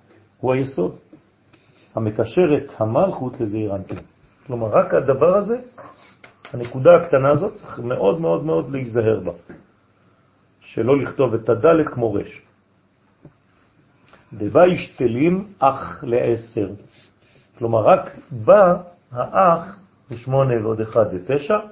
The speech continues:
נכון? בגימטריה. והיא העשירית היא מלכות, נכון? רק על ידי אחד נעשה עשר ספירות. כלומר, המילה אחד היא עשר,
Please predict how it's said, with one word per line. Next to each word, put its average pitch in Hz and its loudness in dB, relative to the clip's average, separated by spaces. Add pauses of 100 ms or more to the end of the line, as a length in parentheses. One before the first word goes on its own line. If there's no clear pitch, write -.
(1300)
נכון? 156 -4
בגימטריה. 135 -4 (840)
והיא 143 0
העשירית 147 0
היא 117 -6
מלכות, 117 -2
נכון? 165 -2 (640)
רק 156 0
על 143 2
ידי 135 -2
אחד 202 2
נעשה 135 -2
עשר 131 -8
ספירות. 98 -10 (840)
כלומר, 120 0
המילה 143 2
אחד 190 0
היא 151 -2
עשר, 120 -4